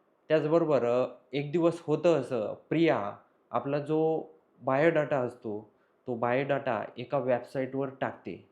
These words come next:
आणि टाकल्यानंतर तिला मेसेज येतो. मेसेज आल्यानंतर ती मुलासोबत त्या बोलायला लागते. बोलणं चालणं त्यांचं व्यवस्थित होतं. आठ दिवस ते बोलतात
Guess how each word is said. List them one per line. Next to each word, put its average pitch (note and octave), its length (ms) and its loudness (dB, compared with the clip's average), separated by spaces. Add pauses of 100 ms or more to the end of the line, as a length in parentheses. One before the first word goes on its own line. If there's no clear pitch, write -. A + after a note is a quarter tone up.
(120)
आणि A#2 160 -4
टाकल्यानंतर C3 880 -2
तिला C3+ 180 0
मेसेज B2 440 -4
येतो. G#2 260 -6 (720)
मेसेज D3+ 340 0
आल्यानंतर E3+ 520 2
ती D3 140 -6
मुलासोबत C#3+ 640 -4 (100)
त्या D3+ 100 0
बोलायला B2+ 440 -2
लागते. G#2 440 -8 (480)
बोलणं C3+ 640 -2 (100)
चालणं B2+ 280 0
त्यांचं C3 280 -4
व्यवस्थित B2+ 460 -4
होतं. A#2 340 -6 (520)
आठ D3 240 0
दिवस E3+ 360 2
ते E3 60 4
बोलतात C3+ 420 -2